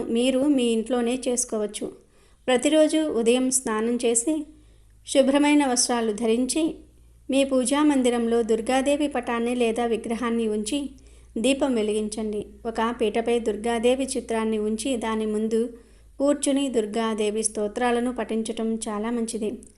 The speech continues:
దుర్గా చాలీస, దుర్గా అష్టోత్తర శతనామావళి వంటివి పఠించటం వల్ల అమ్మవారి అనుగ్రహం లభిస్తుంది. ముఖ్యంగా కుంకుమతో దుర్గాదేవిని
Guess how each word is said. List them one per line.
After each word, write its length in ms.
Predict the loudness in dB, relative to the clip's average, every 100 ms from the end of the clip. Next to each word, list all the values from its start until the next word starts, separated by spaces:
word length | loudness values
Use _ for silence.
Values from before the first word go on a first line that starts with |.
| _ -20 -20 -4
దుర్గా 400 | 0 2 2 0
చాలీస, 480 | 0 -2 -2 -2 -2 -4 -6
దుర్గా 400 | -4 -4 -2 -4 -4 -6
అష్టోత్తర 520 | -6 -2 -4 -2 -2 -2
శతనామావళి 840 | -2 -2 -2 -2 -2 -4 -2 -2 -4 -10 -20 -18 -2
వంటివి 360 | 0 0 0 0
పఠించటం 560 | -2 -2 -2 -2 -2 -2
వల్ల 180 | -2 -2
అమ్మవారి 540 | -2 -2 -2 -2 -2 -4
అనుగ్రహం 460 | -4 -2 -2 0 2
లభిస్తుంది. 600 | 2 0 -2 -2 0 0 -2 -6 -18 -20 -20 -8
ముఖ్యంగా 480 | -8 0 2 2 0
కుంకుమతో 560 | -2 -4 0 0 0 0
దుర్గాదేవిని 760 | 0 -2 -2 0 2 2 0